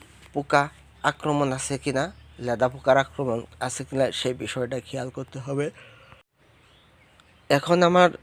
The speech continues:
এই ভুট্টার জমিতে উপরের মাটিগুলো যদিও রোদে একদম শুকিয়ে পাউডারের মতো হয়ে গেছে, একদম শুকনো দেখা যাচ্ছে, কিন্তু নিচে প্রচুর পরিমাণের রস রয়েছে।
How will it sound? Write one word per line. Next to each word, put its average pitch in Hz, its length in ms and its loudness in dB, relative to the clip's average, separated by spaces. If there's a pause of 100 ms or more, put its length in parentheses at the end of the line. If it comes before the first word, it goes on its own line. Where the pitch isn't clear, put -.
(100)
এই 135 160 2
ভুট্টার 143 360 2
জমিতে 143 500 0 (920)
উপরের 165 520 8
মাটিগুলো 147 760 0
যদিও 139 500 2
রোদে 135 500 0 (220)
একদম 127 380 0
শুকিয়ে 135 500 0
পাউডারের 135 480 4
মতো 143 240 -2
হয়ে 147 200 0
গেছে, 123 260 -2
একদম 123 440 0
শুকনো 143 400 -4
দেখা 143 220 4
যাচ্ছে, 131 380 -2
কিন্তু 151 460 -2 (720)
নিচে 151 540 2 (120)
প্রচুর 143 360 0
পরিমাণের 143 560 4 (220)
রস 120 440 2
রয়েছে। 135 440 2